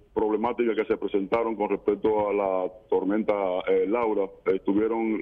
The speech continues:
las zonas aisladas de Villa Altagracia, que siempre sucede con respecto a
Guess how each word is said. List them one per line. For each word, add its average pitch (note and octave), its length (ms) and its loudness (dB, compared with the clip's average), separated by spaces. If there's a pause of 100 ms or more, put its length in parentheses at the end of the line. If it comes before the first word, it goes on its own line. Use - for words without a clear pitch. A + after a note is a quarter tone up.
las F#2+ 300 0 (480)
zonas A2+ 260 0
aisladas A2+ 440 0
de G#2 80 0
Villa G2+ 160 0
Altagracia, G#2+ 540 0
que G#2 120 -4
siempre G#2 300 0
sucede G#2+ 340 0
con G2 240 -4
respecto G#2 640 0
a F#2 100 0